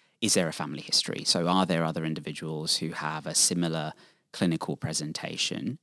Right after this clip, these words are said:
Um, obviously, we've talked about there can be these complex diseases. The other things we think about are sort of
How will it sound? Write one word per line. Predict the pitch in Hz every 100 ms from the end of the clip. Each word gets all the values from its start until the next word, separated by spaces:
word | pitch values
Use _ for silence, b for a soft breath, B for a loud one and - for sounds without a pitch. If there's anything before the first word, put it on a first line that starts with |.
| _
Um, | 80 78 80
obviously, | 98 78 76
we've | 82
talked | - -
about | - 80 -
there | 82
can | - 80 73
be | 80 80 _ -
these | 78
complex | - 78 - -
diseases. | - - 78 98 151 b b b b -
The | 107
other | 113
things | 127 117 101
we | 95
think | 92 90
about | 87 87 87 85
are | 85 85 82 82 80 -
sort | - 92 85
of | 82